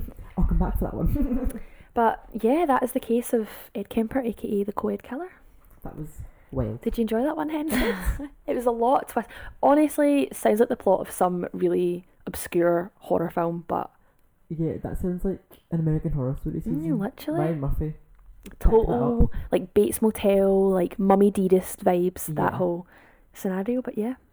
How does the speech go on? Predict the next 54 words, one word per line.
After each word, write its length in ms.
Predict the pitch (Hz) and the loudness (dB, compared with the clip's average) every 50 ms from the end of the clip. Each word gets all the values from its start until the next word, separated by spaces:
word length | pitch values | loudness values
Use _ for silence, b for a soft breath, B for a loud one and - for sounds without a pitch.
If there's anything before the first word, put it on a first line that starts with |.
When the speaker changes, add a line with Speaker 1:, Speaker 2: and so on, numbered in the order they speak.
| - | -6
Speaker 2:
he's 400 | - 233 226 220 226 226 - - - - - - | -2 -2 -2 -2 -2 -6 -10 -14 -14 -16 -16 -16
still 220 | - - - 208 220 | -10 -6 -4 -2 -2
in 60 | 226 | -4
prison, 320 | - - 220 214 - 233 233 | -4 -4 -6 -4 -4 -6 -6
still 180 | - 214 214 | -4 -6 -6
serving 260 | 208 - 208 202 208 208 | -6 -6 -6 -4 -4 -4
his 80 | 202 | -4
time. 320 | - - 202 196 208 214 220 - b b b b b b b b b b b b _ | -6 -8 -8 -8 -8 -10 -12 -14 b b b b b b b b b b b b _
And 360 | 196 190 190 196 190 196 185 - | -8 -6 -6 -4 -4 -6 -2 2
Speaker 1:
Yeah. 80 | 233 240 | 2 2
Speaker 2:
personally, 260 | 240 - - 285 277 | 2 4 4 4 4
I 40 | 262 | 4
think, 220 | 240 - 220 208 - | 2 0 -4 -2 -4
I 180 | 214 - 294 190 | -4 -4 -4 -4
hope 240 | - - 196 - | -2 -4 -6 -6
he 80 | - 202 | -4 -6
lives 160 | 190 185 - | -6 -6 -6
till 80 | - 196 | -6 -4
about 160 | 190 196 202 | -4 -4 -4
a 40 | 196 | -4
hundred 260 | - 196 180 185 180 | -4 -4 -4 -4 -6
and 100 | 185 180 | -8 -8
five, 400 | - 214 196 202 214 226 - - b b b b b b | -6 -6 -6 -6 -6 -6 -10 -16 b b b b b b
just 180 | - 214 - - | -10 -10 -10 -8
so 120 | - 202 | -8 -6
he 80 | 190 185 | -6 -6
has 180 | 175 190 185 - | -6 -8 -10 -8
to 200 | - 196 185 185 - - - - - - - - | -8 -8 -8 -8 -10 -14 -16 -18 -20 -20 -20 -16
spend 340 | - - - 196 190 185 185 - | -14 -8 -4 -4 -4 -4 2 4
Speaker 1:
They 60 | - | 4
Speaker 2:
all 40 | 196 214 | 4 6
that 60 | 240 233 | 4 4
Speaker 1:
always 120 | - 320 190 | 4 2 2
Speaker 2:
time. 60 | 190 | 2
Speaker 1:
do. 240 | 180 175 196 254 269 - - | 2 4 4 2 0 -4 -8
Serial 280 | - 208 185 - 240 - | -4 -2 0 0 2 0
Speaker 2:
Mm, 60 | 175 | 0
Speaker 1:
killers, 280 | - 233 226 240 240 190 | 0 0 0 0 0 0
they 60 | 202 | 0
always 180 | 202 220 262 262 | 0 0 0 0
Speaker 2:
mm-hmm. 160 | 185 180 180 | 0 0 0
Speaker 1:
do 120 | 185 202 220 | 0 0 -2
live 100 | 214 202 - - _ _ - - - - - - 160 160 | -4 -6 -10 -18 _ _ -20 -18 -18 -18 -14 -10 -2 0
Speaker 2:
Yeah, 180 | 240 247 240 - | 4 6 6 6
like, 80 | 165 | 6
Speaker 1:
weirdly 240 | 180 180 170 180 165 | 4 4 2 0 2
old 240 | - 143 151 165 160 | 2 2 2 2 2
as 40 | 151 | 4
Speaker 2:
Charles 200 | 185 214 151 156 | 4 4 4 4
Speaker 1:
well. 100 | 185 185 | 2 0
Speaker 2:
Manson, 260 | 185 185 - 226 226 | 0 -2 -2 -2 -2
he, 160 | 214 208 208 | 0 -2 -4
he 280 | 220 240 247 220 233 240 | -4 -6 -6 -4 -4 -4
died 480 | 240 240 226 220 220 214 214 214 208 | -4 -4 -4 -2 -2 -2 -2 -2 -4